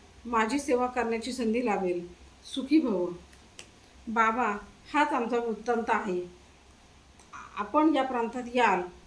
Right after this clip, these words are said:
तुमच्याजवळ त्यांचे पैंजण आहेत, ते पैंजण घेऊन, अ, तुम्हाला चर्मपादुका द्याव्यात, अ, असा आम्हाला त्यांचा आदेश आहे. आम्ही मातंग मुनींची कन्या,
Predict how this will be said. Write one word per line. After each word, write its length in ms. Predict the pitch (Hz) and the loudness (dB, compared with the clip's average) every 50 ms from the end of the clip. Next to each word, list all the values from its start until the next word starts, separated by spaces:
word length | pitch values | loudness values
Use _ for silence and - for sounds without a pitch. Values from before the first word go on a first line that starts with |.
| - - - - | -20 -20 -16 -6
तुमच्याजवळ 680 | 254 247 247 220 - 302 285 285 294 240 226 220 202 190 | -4 -2 -2 0 2 2 2 2 4 2 2 2 2 0
त्यांचे 460 | - 240 240 240 240 240 233 269 262 | 0 0 -2 0 -2 -2 -2 -2 -2
पैंजण 500 | 269 262 247 247 247 247 226 262 269 285 269 247 - 202 190 180 | 0 2 2 2 2 2 2 2 2 2 0 -4 -6 -10 -12 -8
आहेत, 280 | 185 208 220 208 185 180 - - - - - - - - 294 | -6 -2 0 0 0 0 -2 -10 -16 -20 -20 -20 -12 -4 -4
ते 80 | 285 | -4
पैंजण 480 | 285 285 254 247 240 240 247 254 262 311 | -2 0 0 0 2 2 2 0 0 0
घेऊन, 380 | 226 254 254 240 226 202 190 185 190 - - - - - - - - | 2 2 2 2 2 2 0 0 -4 -10 -16 -20 -20 -20 -18 -8 -8
अ, 40 | 220 | -8
तुम्हाला 580 | 214 - - 247 247 262 262 262 262 262 262 262 | -8 -6 -4 -2 0 2 2 2 2 0 0 0
चर्मपादुका 760 | - 285 285 294 302 294 294 269 254 240 240 240 - 247 233 | 0 0 2 2 2 0 0 0 0 0 0 0 -2 0 0
द्याव्यात, 360 | 226 226 214 208 208 202 190 196 - - - - - - - - - - - | 2 0 2 2 0 0 0 -4 -8 -16 -20 -20 -20 -20 -20 -20 -20 -8 -6
अ, 320 | 208 202 208 208 208 208 214 | -4 -2 -2 -2 -2 -4 -6
असा 200 | 208 - 302 294 | -2 0 0 2
आम्हाला 440 | 294 269 247 226 214 208 202 208 208 208 - - | 2 2 0 0 0 0 -2 -2 -6 -12 -14 -10
त्यांचा 280 | - 233 233 233 262 247 | -6 -6 -6 -2 0 0
आदेश 400 | 214 214 208 208 226 214 - - - | 0 0 0 -2 -2 -4 -4 -6 -8
आहे. 220 | 190 185 190 180 180 - - - - - - - - - - | -6 -6 -6 -6 -6 -10 -16 -20 -20 -20 -20 -20 -20 -20 -8
आम्ही 320 | - 220 247 262 285 285 285 | -4 -2 0 2 4 4 4
मातंग 440 | 269 262 247 247 - 285 285 294 285 | 4 2 0 0 0 -2 0 0 2
मुनींची 560 | 285 285 277 269 254 262 254 254 262 - 277 | 2 2 2 0 0 -2 -4 -4 -4 -4 -4
कन्या, 420 | 262 262 240 226 226 220 202 180 | -2 0 0 0 0 0 0 -2